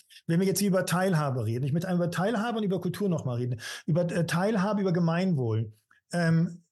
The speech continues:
es ist doch eigentlich auch ein Problem, meiner Meinung nach, dass die Akzeptanz solcher digitalen Angebote in der Gesellschaft viel geringer ist, als wir es eigentlich glauben. Es gibt dieses schöne Thema Datennutzung an sich.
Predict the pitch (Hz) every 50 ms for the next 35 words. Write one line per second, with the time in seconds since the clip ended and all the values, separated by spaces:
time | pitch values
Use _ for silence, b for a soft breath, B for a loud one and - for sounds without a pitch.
0 | _ _ - 170 185 240 180 - 214 - - - 175 185 233 254 262 240 180 214
1 | 190 160 180 170 160 175 151 151 131 135 165 233 269 247 196 190 240 214 - -
2 | _ _ _ _ _ _ _ _ _ _ - 139 156 214 240 202 156 147 139 131
3 | 127 123 123 127 180 220 214 - - B B B B B B 185 139 165 170 180
4 | 175 - - - 156 143 165 226 - - 170 165 - - - 170 151 117 - -
5 | - - 220 262 240 190 156 - - - - - 160 135 160 175 196 202 - 190
6 | 160 156 165 143 165 143 143 143 139 139 170 180 165 196 226 190 160 131 120 113
7 | 120 120 104 135 165 214 247 - B B B B B 175 180 180 160 147 160 135
8 | 151 185 247 254 - - - 127 127 156 165 - - - - B B B B B
9 | - - - - 269 285 202 190 160 143 269 294 254 170 156 160 180 170 175 -
10 | 175 - - 170 160 - 170 165 165 156 151 139 - - - 175 208 226 180 127
11 | 123 110 - - 175 - 185 175 170 - - - 247 247 226 185 - 202 202 190
12 | 175 156 135 156 160 226 247 247 202 185 156 139 110 - - 120 131 - 143 151
13 | 143 190 220 - - -